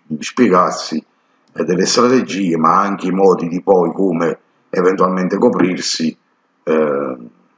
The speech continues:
per at-, attenuare le perdite o per ottenere più profitti". O io n-, non ne sono tanto convinto, perché, ripeto, la, a parte che ogni strategia,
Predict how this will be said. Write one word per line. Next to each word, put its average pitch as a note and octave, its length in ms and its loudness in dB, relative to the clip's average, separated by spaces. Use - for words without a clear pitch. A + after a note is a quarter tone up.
per D#2+ 680 2
at-, E2 220 -2
attenuare D2 1040 -2
le F2+ 120 0
perdite G#2 520 0
o E2+ 200 0
per E2+ 200 4
ottenere D#2 920 0
più - 180 -14
profitti". F2 760 0
O D#2+ 480 2
io A#2 280 4
n-, G#2 420 4
non G#2+ 160 2
ne A2 80 4
sono G#2+ 260 2
tanto G2+ 300 2
convinto, E2 540 -4
perché, E2+ 460 -6
ripeto, F2+ 480 -2
la, E2 180 -2
a - 120 -2
parte - 280 0
che A2 80 0
ogni A2+ 220 4
strategia, F2+ 840 -2